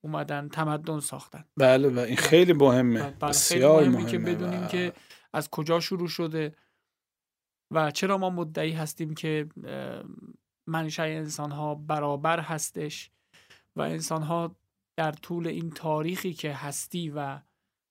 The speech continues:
Speaker 1: اه، در واقع حیات بر روی این هستی و حالا هم مشخصاً تو کره زمین هستش، هنوز فرصت اون رو پیدا نکرده که تبدیل به یک نژاد خاصی بشه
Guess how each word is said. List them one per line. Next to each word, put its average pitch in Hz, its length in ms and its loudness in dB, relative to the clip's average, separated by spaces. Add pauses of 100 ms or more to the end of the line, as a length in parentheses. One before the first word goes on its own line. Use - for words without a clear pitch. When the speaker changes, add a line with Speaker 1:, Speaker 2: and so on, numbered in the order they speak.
Speaker 1:
اه، 135 340 -8
در 143 240 -10
واقع 143 260 -8
حیات 175 840 4
بر 139 220 -6
روی 143 220 -8
این 135 320 -10
هستی 139 320 -12
و 139 160 -8 (400)
حالا 160 180 -2
هم 147 120 -4
مشخصاً 165 640 -2
تو 180 80 -6
کره 160 280 -4
زمین 156 300 -6
هستش، 156 460 -6 (540)
هنوز 214 440 -2
فرصت 214 420 0
اون 220 100 -6
رو 214 60 0
پیدا 208 320 0
نکرده 170 260 -2
که 160 60 -10
تبدیل 165 320 -4
به 170 100 -2
یک 170 180 -4
نژاد 165 420 0
خاصی 185 440 -2
بشه 175 460 -4